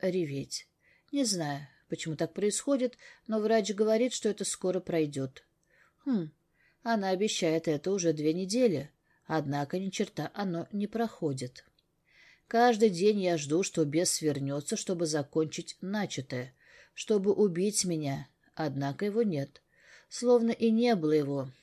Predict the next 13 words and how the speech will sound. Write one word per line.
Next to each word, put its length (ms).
однако 600
только 360
я 160
знаю, 360
что 260
был. 340
И 80
есть, 800
и 140
он 200
обязательно 800
найдёт 480
меня, 400